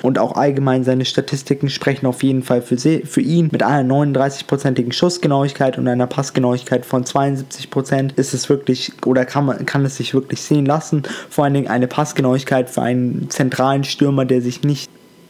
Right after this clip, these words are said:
viel in das Spiel oder in das Passspiel und Kombinationsspiel von R B Leipzig einbringt, ist eine zweiundsiebzigprozentige Passgenauigkeit wirklich stark und vor allen Dingen eine fünfzig Prozent gewonnene Tacklings, also in der Abwehr, ist auch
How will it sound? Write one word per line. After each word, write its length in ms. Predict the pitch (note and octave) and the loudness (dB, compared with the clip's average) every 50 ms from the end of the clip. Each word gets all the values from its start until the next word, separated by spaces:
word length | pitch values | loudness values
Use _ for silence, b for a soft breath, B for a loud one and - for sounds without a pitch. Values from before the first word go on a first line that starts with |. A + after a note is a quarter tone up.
| - - - - - | -20 -20 -20 -16 -10
viel 400 | - - - F3+ G3+ A3+ A3+ F#3+ | -4 2 4 4 6 6 4 2
in 180 | A#2 E3+ F#3 | 2 2 2
das 100 | F#3 E3 | 2 2
Spiel 300 | - - - - F#3+ F3 | 0 0 0 2 2 4
oder 180 | C#3+ C#3+ D3 D3+ | 4 2 2 2
in 100 | C#3 B2+ | 2 0
das 160 | C3+ C3+ - | -2 -2 -4
Passspiel 560 | - - E3 F#3 F3+ - - - F3+ F3+ F3 | -4 -2 0 0 0 -2 0 2 2 2 2
und 340 | D#3 E3 F3 E3 - - D3 | 2 -2 -4 -8 -8 -8 -4
Kombinationsspiel 840 | - - C#3+ C#3 C3 B2+ B2+ B2+ - D#3 D#3 D#3+ D#3 - - D#3 | -2 0 0 2 2 0 0 0 2 2 2 2 0 0 -2 -2
von 220 | D3 - C#3+ C3+ B2+ | 0 0 0 0 0
R 140 | A#2+ C3 C#3 | 0 0 0
B 100 | C3 C3 | 2 2
Leipzig 460 | C3 B2+ C3 C3 - - B2 A#2+ - - | 2 2 0 0 0 -2 -2 -2 -2 0
einbringt, 560 | D3 D#3 D#3 D#3+ D3+ - C#3+ D3+ D3+ D3 - | 2 2 2 2 0 0 0 0 0 -2 -4
ist 180 | - C#3 - | -4 -4 0
eine 200 | C3 B2+ C3 B2+ | 0 2 2 0
zweiundsiebzigprozentige 960 | B2 - C#3+ C#3 C#3 C#3 C3 B2+ - - - - - B2+ - C3 C3 B2+ B2 B2 | 0 0 -2 0 0 0 -2 -4 -6 -8 -6 -4 -2 0 0 0 0 0 0 0
Passgenauigkeit 840 | - - C3 C3 - - C3+ B2+ B2 B2 - - A#2 A2 A2+ - - | 0 -2 -2 -2 -2 0 0 0 0 0 -2 -2 -2 -2 -2 0 0
wirklich 360 | C3 C#3 C#3 - B2+ A#2+ - | 0 0 2 0 -2 -2 -2
stark 380 | - - - C#3 C3+ C#3 C#3 - | -2 0 2 2 2 0 -2 -4
und 160 | C3 B2+ B2 | -4 -4 -2
vor 160 | - - - | -2 0 0
allen 180 | A#2+ C3 C3+ B2+ | 2 2 2 2
Dingen 200 | B2+ B2 A#2 - | 2 0 0 -2
eine 320 | - B2 B2 A#2 A#2 A2+ - - - - | -2 0 0 0 0 -2 -4 -8 -10 -10
fünfzig 500 | C3+ - - E3+ D#3 C#3+ - - D3 - | -8 -2 0 0 0 0 0 -2 -4 -2
Prozent 380 | - - C#3 - - D3 C#3 C3+ | -2 -2 -2 0 0 0 0 2
gewonnene 480 | - C#3+ B2 C3 C3+ C3+ B2+ B2+ B2 B2 | 0 2 2 2 2 2 2 0 0 0
Tacklings, 560 | - - D3+ D3 - D#3+ D3+ D3 D3 C#3+ - | -2 -2 -2 0 0 0 2 2 0 0 0
also 220 | D#3 C3+ B2 B2+ | 0 2 2 2
in 100 | B2+ B2 | 2 2
der 140 | A#2+ B2 - | 2 0 0
Abwehr, 420 | - C#3+ C#3+ - - C#3 C#3 C3 C3+ - - - | 0 -4 -2 0 0 2 2 0 -2 -6 -8 -6
ist 260 | - B2+ - - - - | -4 -4 -4 -4 0 0
auch 260 | C#3 C#3 C#3 - | 0 0 0 -2